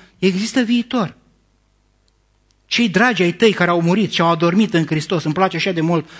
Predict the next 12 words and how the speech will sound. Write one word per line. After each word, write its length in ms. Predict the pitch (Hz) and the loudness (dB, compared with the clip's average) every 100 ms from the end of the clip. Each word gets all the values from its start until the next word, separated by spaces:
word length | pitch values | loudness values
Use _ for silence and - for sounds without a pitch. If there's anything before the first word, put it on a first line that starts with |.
| - - | -18 -4
această 420 | 160 185 180 170 | -2 0 -2 -2
expresie 540 | 151 - 190 180 151 | -4 -2 0 0 -2
pe 100 | 143 | -4
care 220 | 143 151 | -2 -2
o 40 | 139 | -4
spune 240 | - 170 | -4 -4
Apostolul 420 | 151 160 151 143 | -2 -4 -6 -6
Pavel, 360 | 135 147 131 123 _ _ _ - | -4 -4 -4 -8 _ _ _ -12
„au 280 | 185 190 190 | -8 -6 -6
adormit 760 | 165 170 165 170 202 - - _ _ _ | -4 -4 -4 -2 -4 -6 -14 _ _ _
în 160 | 139 139 | -6 -6
Hristos”. 600 | 139 127 - 143 117 | -6 -12 -12 -14 -14